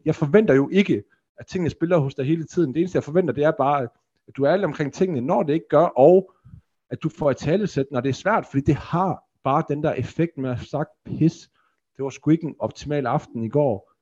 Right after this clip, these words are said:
Øh, men sådan er det jo, og jeg skylder ikke noget, og jeg er videre. Og få noget sparring på det også, i stedet for, at man lader det florere i adskillige dage, fordi en, to, tre, så fortsat det over weekenden over, og så videre. Og det er det, som, som rigtig mange derude også struggler med, netop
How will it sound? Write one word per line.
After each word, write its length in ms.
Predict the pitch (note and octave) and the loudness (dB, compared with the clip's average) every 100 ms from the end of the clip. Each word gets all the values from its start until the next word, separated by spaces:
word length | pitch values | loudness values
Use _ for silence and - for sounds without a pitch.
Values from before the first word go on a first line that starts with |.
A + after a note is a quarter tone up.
| _ _ A#2+ | _ _ -10
Øh, 260 | A2+ A2 | -4 -4
men 420 | A2 A#2+ B2 C3 B2 | -2 0 0 -2 -4
sådan 300 | D#3 D#3 C#3+ | 0 2 4
er 40 | |
det 180 | D#3 F3 | 6 6
jo, 120 | C#3 | 4
og 100 | A#2 | 0
jeg 100 | B2 | -4
skylder 340 | - E3+ E3 | -2 0 4
ikke 180 | C#3+ C#3+ | 2 0
noget, 200 | C3 C#3 | -6 -4
og 160 | B2 B2 | -4 -2
jeg 180 | B2 C#3 | 0 0
er 40 | |
videre. 420 | B2+ C3+ D#3+ C#3 | 0 2 2 0
Og 100 | A2+ | -4
få 160 | - G#3 | -4 -2
noget 160 | A3 | 0
sparring 480 | - - D3+ G#3+ F#3+ | -2 0 0 0 -2
på 120 | - | -2
det 80 | D#3 | 0
også, 300 | C#3 F3+ - - _ _ _ - | 2 0 -4 -20 _ _ _ -18
i 60 | |
stedet 340 | C3 - F#3+ C#3 | -10 0 2 4
for, 140 | D#3+ | 2
at 60 | E3 | 2
man 160 | C3+ | 0
lader 120 | C3 | 0
det 100 | B2+ | -2
florere 460 | A#2+ C3 D3+ F#3 G#2+ | -2 -2 0 0 -2
i 80 | A#2+ | -2
adskillige 500 | A#2 A2+ - F#3 C3 C3 | -4 -6 -6 -4 -2 -2
dage, 100 | D3+ | -4
fordi 160 | - E3+ | -4 -8
en, 80 | |
to, 100 | F3 | -8
tre, 220 | C3+ F3 C#3+ | -6 -4 -4
så 100 | C#3 | -2
fortsat 400 | D3 D#3 C3 - | 0 0 -2 -2
det 80 | |
over 140 | C3 C#3 | -2 0
weekenden 420 | F3+ F3 A2 C3+ | 0 -2 -4 -4
over, 220 | D#3 B2 | -2 -2
og 80 | G#2 | -2
så 100 | C3+ | -6
videre. 260 | B2+ D#3 D3+ - - _ _ | -2 0 0 -4 -20 _ _
Og 140 | C3+ D#3+ | -4 -2
det 140 | D3 | 2
er 100 | F#3 | 2
det, 320 | G3 F#3+ G3 | 4 4 4
som, 260 | - C#3 C3 | 2 -6 -6
som 140 | C#3 | -6
rigtig 260 | C#3+ - C#3+ | -4 -4 -4
mange 200 | C3+ E3+ | -4 2
derude 300 | C3+ D3+ G#2+ | 2 2 0
også 180 | D#3 - | -4 -6
struggler 400 | - E3+ G3 C3 | -4 -4 -4 -6
med, 140 | C#3+ | -4
netop 240 | D3 E3+ | -2 -4